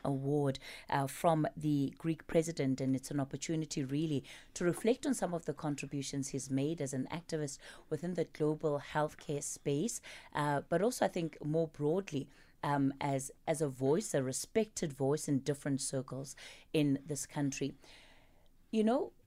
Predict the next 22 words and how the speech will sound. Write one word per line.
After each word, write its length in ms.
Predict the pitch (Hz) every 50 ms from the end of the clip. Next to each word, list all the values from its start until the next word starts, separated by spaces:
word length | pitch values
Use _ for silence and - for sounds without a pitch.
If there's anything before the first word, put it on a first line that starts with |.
| - - -
when 260 | - 180 202 208 208 208
you 300 | 208 202 202 196 196 -
st-, 240 | 190 - - - 160
when 140 | 170 185 196
we 80 | 190 185
started 360 | - - 202 247 247 262 220
off 140 | 180 - -
the 80 | 175
conversation 720 | 165 - 160 151 143 139 135 - 147 143 139 135 - 147 139
speaking 460 | 135 - - - 165 151 - 165 156
a 60 | 143
bit 240 | 135 - 139 139 -
about 420 | 147 135 - 135 127 131 - - -
the 80 | - 135
Proteas 580 | - - - 151 139 135 139 - - 143 135 -
and 100 | 139 127
the 60 | 127
Springboks 640 | - - - - 143 135 135 135 123 - - - -
and 120 | 127 120
what 200 | 135 139 135 -
they've 200 | 143 135 120 127
done, 340 | - 135 135 139 135 120